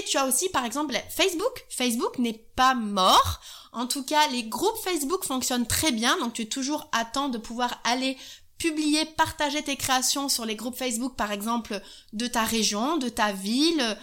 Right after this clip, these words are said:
Voilà, ça, ça fonctionne encore très bien. Il y a aussi Pinterest, qui est un très bon moyen de visibilité, surtout si tu as déjà un blog et une boutique en ligne. Ensuite, bon, si tu es à l'aise en vidéo, normalement Instagram, ça devrait le faire, mais pourquoi pas, tu pourrais étudier d'aller sur, euh, TikTok. Attention,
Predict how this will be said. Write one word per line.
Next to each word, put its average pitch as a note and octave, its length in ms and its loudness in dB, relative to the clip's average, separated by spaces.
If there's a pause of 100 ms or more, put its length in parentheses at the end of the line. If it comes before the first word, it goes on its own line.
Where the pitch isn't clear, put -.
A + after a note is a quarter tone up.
(180)
Voilà, G#3 260 2
ça, D4+ 180 2
ça D4 140 4
fonctionne B3+ 300 -2
encore G#3+ 360 -2
très C4 280 2
bien. G#3+ 280 2 (380)
Il C4+ 80 -2
y D4 60 4
a D4 80 6
aussi D#4+ 400 -2 (100)
Pinterest, F#4 580 2
qui - 60 -6
est A#3 60 0
un A3 80 0
très D#4 340 0
bon D#4+ 140 2
moyen D4 240 2
de C4+ 80 0
visibilité, B3+ 640 -2
surtout C4 340 -2
si A#3 140 -2
tu A#3 100 -2
as A3 40 0
déjà A3 260 -2
un A3+ 100 2
blog A#3+ 320 0
et G#3+ 60 -2
une G#3 120 -4
boutique A3 380 -2
en G3 60 0
ligne. B3 360 -2 (680)
Ensuite, B3+ 560 0
bon, G#3+ 180 -4
si - 140 -4
tu C#4 120 0
es - 20 6
à C4 60 4
l'aise C#4 180 2
en B3+ 80 4
vidéo, B3+ 380 0
normalement A3+ 380 0
Instagram, A#3+ 440 0
ça A#3+ 140 -2
devrait G3 240 -4
le G3+ 40 -6
faire, F#4 220 4
mais E4+ 80 -2
pourquoi D4 320 -2
pas, A#3 160 0
tu - 140 -6
pourrais C4 320 0
étudier C#4 420 2
d'aller A3+ 300 0
sur, A3+ 300 -2
euh, F#3 180 -2 (160)
TikTok. - 520 0 (540)
Attention, A3 420 0